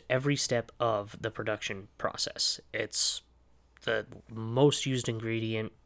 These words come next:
maybe only behind thyme. And I don't mean thyme the spice, I mean time the clock. The first step that happens is the grains are mashed and mixed with water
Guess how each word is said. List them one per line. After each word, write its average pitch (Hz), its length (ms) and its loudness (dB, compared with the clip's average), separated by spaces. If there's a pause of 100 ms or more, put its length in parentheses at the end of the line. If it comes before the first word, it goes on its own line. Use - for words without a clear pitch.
(200)
maybe 120 880 0
only 113 280 -2
behind 101 420 -2
thyme. - 500 -8 (160)
And 127 120 8
I 120 60 8
don't 120 180 6
mean 117 180 2
thyme 117 340 -2
the 104 80 -2
spice, 107 400 0
I 113 80 -2
mean 107 320 -8
time 107 420 0
the 101 80 -12
clock. - 480 -12 (540)
The 127 80 2
first 226 260 8
step 139 260 8 (200)
that 113 120 4
happens 113 320 0
is 110 180 0
the 120 80 0
grains 143 380 6
are 113 220 8
mashed 113 500 2
and 107 240 -4
mixed 147 260 0
with - 200 -4
water - 300 -4